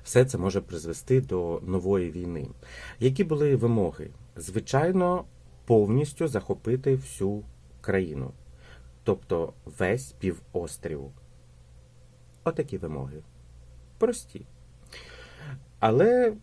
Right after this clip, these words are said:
звичайно, і, дякувати Богові, так не сталося. А, проте, що я згадав про план,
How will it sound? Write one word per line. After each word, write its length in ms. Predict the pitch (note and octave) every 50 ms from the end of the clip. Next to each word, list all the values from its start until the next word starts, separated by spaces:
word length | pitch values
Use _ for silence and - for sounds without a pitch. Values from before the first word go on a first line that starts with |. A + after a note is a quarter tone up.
| - -
звичайно, 760 | A2+ G2 G#2 A#2 B2+ C3 - D#3+ E3+ F3+ F3+ F3 F3 F3 F3 - - - - - - - - - - - - - - - - - - - - - - - - - - - - - - - - -
і, 320 | - - B2 C3 C3 B2+ - - - - - - - - - - -
дякувати 540 | - B2 G#2+ G#2 F#2+ - F#2 F2 F2+ - A2+
Богові, 540 | A#2+ D#3+ G3 F#3 G3 F#3+ F3+ F#3 F#3 F3+ - - - -
так 220 | B2+ A#2+ - -
не 100 | A2+ A2
сталося. 680 | - - - F#2+ E2 E2 D#2+ D2+ - - - - E2 - - - - - - - - - -
А, 260 | - - G2+ G2+ G2+ G2 - - -
проте, 760 | - - F#2+ G#2+ A#2+ - - - F#3+ G#3+ A#3+ B3+ B3+ C#4 C4 - - - - - - - - - - - - - - - - - -
що 260 | - - - - D3
я 100 | D3 C3
згадав 440 | - G2+ F#2+ A2+ A2+ A2 G2+ F#2+ F2+
про 200 | - - A2 G2
план, 460 | - - A#2+ C3 D3 F3+ G3 F#3+ -